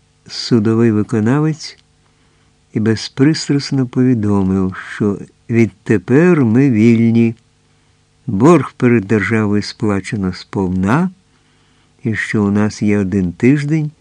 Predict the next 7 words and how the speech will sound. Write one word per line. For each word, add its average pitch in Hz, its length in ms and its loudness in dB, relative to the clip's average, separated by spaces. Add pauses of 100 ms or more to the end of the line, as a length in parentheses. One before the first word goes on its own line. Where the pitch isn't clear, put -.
(500)
аби 107 220 0
залишити 107 600 -2
республіку. 90 880 -6 (580)
Так 160 220 -2
закінчилась 143 800 0
історія 151 760 -2 (380)
з - 160 -18